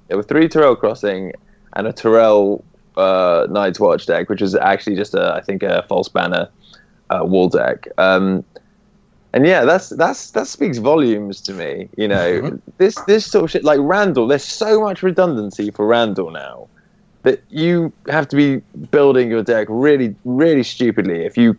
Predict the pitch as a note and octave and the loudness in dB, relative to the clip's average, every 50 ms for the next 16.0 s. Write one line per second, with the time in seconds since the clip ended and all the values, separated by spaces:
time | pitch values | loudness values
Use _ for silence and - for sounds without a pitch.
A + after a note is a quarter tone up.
0 | _ - - - - B2+ A#2+ A2 G#2+ G2 - F#2 - G#2+ G2 F2 D#2 - - _ | _ -10 -8 -4 -2 0 0 0 -2 -2 -2 -2 0 0 2 0 -2 -4 -10 _
1 | _ _ _ _ _ _ _ _ - - _ _ _ - A2 A#2 A#2 B2 A#2+ G#2+ | _ _ _ _ _ _ _ _ -20 -20 _ _ _ -6 -4 0 2 2 0 0
2 | - - - - - _ _ _ - _ - - B2+ A2 G#2+ G#2 G2+ G#2 F#2 - | -2 -8 -14 -20 -20 _ _ _ -18 _ -2 2 4 4 4 4 2 0 -4 -8
3 | _ _ - - C3+ A#2 G#2+ G#2 G2+ G2 F#2+ F2 F#2 G#2 G2+ F#2+ F2 F2 - - | _ _ -4 0 2 2 2 2 0 -2 -6 -8 -8 -10 -12 -12 -12 -12 -12 -12
4 | - - - - - - - E2+ C2 - - - B2+ C3+ D3 E3+ D3+ C3 A#2 G2+ | -14 -14 -14 -16 -16 -14 -12 -12 -12 -14 -6 -4 0 0 2 2 2 2 2 2
5 | A#2+ G#2+ - - _ _ _ _ _ _ - C#2+ C#2 G1+ - D2 - - C3+ B2+ | 2 0 0 -6 _ _ _ _ _ _ -12 -10 -10 -10 -10 -12 -2 0 2 2
6 | A#2+ - G#2+ G#2+ G2+ - A2 G#2 G2 - - - A2 G2+ F#2+ G2 G2 F#2+ G#2 F#2+ | 2 2 -2 -4 -2 0 0 -2 -2 -2 -4 -4 -2 -2 -4 -6 -4 -4 -2 -2
7 | F2+ F#2 - - G2+ F#2+ - - G2 F#2 F2 G2 G2 G2+ F#2+ F#2 F2+ F#2 F2 - | -2 -4 -6 -10 -12 -12 -10 -8 -10 -8 -8 -8 -10 -8 -10 -10 -12 -14 -14 -2
8 | - A#2+ A2+ G#2 - - G2+ F#2 F2 F2+ E2 E2+ D#2+ D#2 D#2+ - - - E2 E2 | 2 2 2 2 2 0 0 0 -2 -2 -4 -6 -6 -8 -10 -12 -12 -12 -12 -12
9 | D#2+ C2+ - - _ _ _ _ - A#2 A2 A2+ C#3+ C#3+ C3+ A2+ - B2 B2 - | -14 -16 -16 -20 _ _ _ _ 0 2 4 4 4 2 2 0 -2 -4 -4 -4
10 | G2 F#2+ F2 F2+ F2+ F2 E2+ E2+ F2 F2 - _ _ _ _ _ _ _ - B2+ | -6 -10 -8 -8 -8 -8 -10 -12 -16 -20 -20 _ _ _ _ _ _ _ -4 -2
11 | B2 B2+ A#2+ - - _ _ _ _ - B2 C3 D3+ E3+ E3 E3+ D#3 D3 - C3 | -2 -2 -2 -4 -10 _ _ _ _ -2 0 0 2 2 4 4 4 2 2 -2
12 | B2 - F3 E3 D#3+ C#3 A2+ - A#2 A2+ - B2 A#2 G#2+ - - G#2 F#2+ - G2 | -4 -4 -2 -2 -2 -4 -6 -8 -8 -6 -4 -4 -4 -6 -4 -4 -4 -4 -2 -2
13 | G2+ G2+ G2 - - - G2+ G2 - A#2 A2 G#2 F#2+ - G2+ G2 - - F#2+ G2 | -2 0 0 -2 -2 -4 -4 -2 0 0 0 0 0 0 -2 -2 -2 -4 -4 -2
14 | G#2 G2+ A2+ A#2 A#2+ B2 B2 A#2 A#2 G#2+ G#2+ G#2 A2+ C3 C#3 C3+ B2+ A2 G#2+ G#2 | 2 2 4 4 4 4 2 2 0 0 -2 -2 0 2 2 2 2 2 0 -2
15 | - G2+ F2+ F2 - F#2+ F#2 G#2+ C#3 C#3+ B2 B2+ G2 F#2+ F2+ D#2+ E2 - - | -4 -8 -10 -10 -10 -4 0 2 2 2 2 0 -2 -6 -8 -12 -14 -16 -18